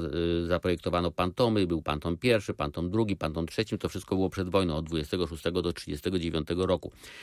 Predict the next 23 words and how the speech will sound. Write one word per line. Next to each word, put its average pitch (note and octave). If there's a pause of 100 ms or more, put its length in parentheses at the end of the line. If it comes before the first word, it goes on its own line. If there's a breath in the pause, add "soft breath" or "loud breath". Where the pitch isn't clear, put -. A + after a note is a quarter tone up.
(220 loud breath)
I D3+
w D#3+
trzydziestym A#2+
dziewiątym, F#2+ (420 loud breath)
e, E2+
już A2
trzydziestym A2+
ósmym -
roku F2+
zaczęły C3+
się -
pogłoski, G#2
że G2
Rolls-Royce G2+ (320 soft breath)
myśli A#2
o A2+
następcy A2+
Pantoma F#2+
trzeciego. - (880 loud breath)
E, E2+
firma D3
dementuje C3
to A#2